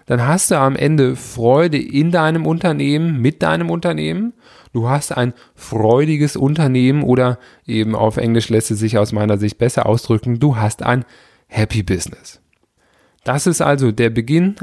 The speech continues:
einer neuen Reise und ich freue mich, dass du weiterhin mit dabei bist. Zum Ende habe ich noch einen Hinweis auf weiterführende Inhalte außerhalb des Podcasts. Ich erhalte regelmäßig das Feedback, dass Menschen sagen,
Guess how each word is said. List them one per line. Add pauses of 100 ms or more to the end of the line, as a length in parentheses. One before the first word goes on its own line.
einer
neuen
Reise (400)
und
ich
freue
mich,
dass
du
weiterhin
mit
dabei
bist. (480)
Zum
Ende
habe
ich
noch
einen
Hinweis
auf
weiterführende
Inhalte
außerhalb
des
Podcasts. (200)
Ich
erhalte
regelmäßig
das
Feedback,
dass
Menschen
sagen,